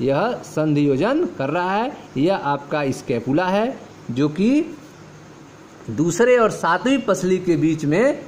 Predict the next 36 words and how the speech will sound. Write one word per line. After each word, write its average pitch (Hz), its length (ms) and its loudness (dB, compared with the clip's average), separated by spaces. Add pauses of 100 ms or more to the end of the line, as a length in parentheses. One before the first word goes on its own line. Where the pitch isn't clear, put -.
स्थित 139 340 -2
होता 113 260 -4
है। 110 140 -2
दूसरे 131 400 0 (460)
और 131 120 -2
सातवीं 143 460 -2
पसली 170 360 0
के 165 140 0
बीच 147 260 2
में 151 140 2
यह 151 200 2
आपकी 147 460 -2
scapula 135 520 -2 (500)
स्थित 214 320 -2
होती 202 260 2
है, 220 220 4 (520)
ठीक 143 160 -2
है। 208 240 2
यह 156 220 4
चपटे 165 520 2
त्रिभुजाकार 160 680 2
भाग 151 300 2
में 156 200 0
एक 143 360 -2
उभार 143 420 0 (360)
कंटक 147 580 0
एक 147 160 0
विस्तृत 170 440 -2
चपटे 202 300 0
प्रबंध 170 420 0
के 180 100 2
रूप 180 160 4
में 180 100 -8
होता 190 260 0
है, 214 140 0
जिसे 185 340 2